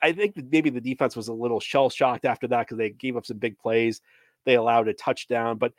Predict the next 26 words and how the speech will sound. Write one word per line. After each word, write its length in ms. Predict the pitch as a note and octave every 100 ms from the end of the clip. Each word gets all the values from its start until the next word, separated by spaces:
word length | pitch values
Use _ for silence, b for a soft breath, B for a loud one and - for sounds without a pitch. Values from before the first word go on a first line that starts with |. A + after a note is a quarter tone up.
| _ _
outside 260 | - - C#4
of 80 | E3+
that, 120 | C3
it 40 |
was 80 | A2+
a 80 | A2
very 260 | G#2 C#3 B2
complete 400 | G#2+ - C3 A2
performance 400 | G2+ A#2+ G#2+ -
by 100 | A2
the 100 | G#2+
New 100 | A2
York 240 | G#2+ G2
Jets. 220 | A#2+ G#2+
The 120 | A#2+
defense 320 | C#3 G#3+ G3 D3+
dominated 540 | C#3+ C3+ C3 A#2+ A#2
through 160 | - B2
the 60 |
whole 200 | - B2
game. 300 | G#2 A#2 A#2
The 80 | A2
offense, 500 | D#3+ D3+ C#3+ A2 -
you 80 | G2+
know, 60 | E2+
was 220 | F#2